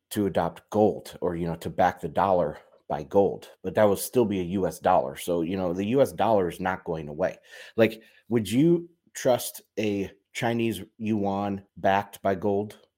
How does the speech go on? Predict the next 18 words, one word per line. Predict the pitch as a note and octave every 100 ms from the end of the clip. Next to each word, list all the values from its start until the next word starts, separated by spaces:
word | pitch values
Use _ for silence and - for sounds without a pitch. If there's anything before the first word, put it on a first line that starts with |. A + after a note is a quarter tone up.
| _ _ _ _ _ _ -
I | A#2+
don't | C3
know. | C#3+ F#2+
I | G2+
mean, | A2+ A2
you | G#2
could, | D3 C3
it | A2+ -
wouldn't | A#2 B2+
be | A2+
convertible. | G#2+ F#2+ E2+ A2 B2+ D#2+ A2 - _
<laughs> | - - - - A#2+ -
You |
know, | G#2+ G2+ G#2
they | G#2+
would | A2+ G#2
just | A#2+ - - - _
claim | - C3+ C3 D3+ A#2+ A#2+